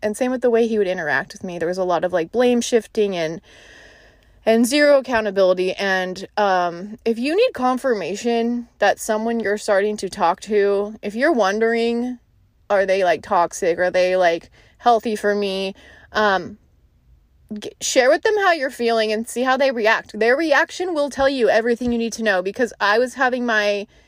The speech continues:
you know, feelings, and I was like, "I'm just gonna talk to him like an adult, you know? He's an adult.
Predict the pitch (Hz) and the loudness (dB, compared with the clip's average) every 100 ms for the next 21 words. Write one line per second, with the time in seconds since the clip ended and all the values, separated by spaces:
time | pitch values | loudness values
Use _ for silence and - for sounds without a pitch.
0 | _ _ 233 214 196 196 190 - _ - | _ _ -2 0 2 2 0 -8 _ -6
1 | 247 233 202 196 220 226 - - 214 202 | 0 2 0 -2 -6 -10 -10 -4 0 2
2 | 202 202 - _ _ 226 214 214 208 - | 0 -2 -10 _ _ -8 -2 -2 -2 -2
3 | 226 254 - 277 320 254 214 233 269 208 | -4 -6 -6 -4 -4 -2 -2 -2 -4 -2
4 | 190 202 202 - 214 208 233 269 - 214 | -2 -4 -4 -6 -6 0 2 2 0 -2
5 | 190 208 240 233 254 302 277 226 214 262 | -2 -2 -6 -4 -2 -2 -2 -2 2 4
6 | 226 - | 2 0